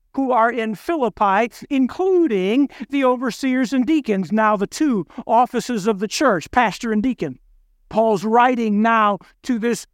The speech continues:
new church that planted on the second missionary journey that had now obviously organized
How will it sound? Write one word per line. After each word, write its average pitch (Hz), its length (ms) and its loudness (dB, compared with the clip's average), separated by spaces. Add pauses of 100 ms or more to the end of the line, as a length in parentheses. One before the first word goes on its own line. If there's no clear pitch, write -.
(120)
new 262 260 2
church 247 480 -2
that 262 220 -2
planted 277 580 -2 (160)
on 262 240 0
the 240 100 -4
second 269 380 -2
missionary 254 480 -2
journey 220 320 -4
that 254 160 -4
had 247 140 -6
now 247 180 0
obviously 320 600 0
organized 254 880 -2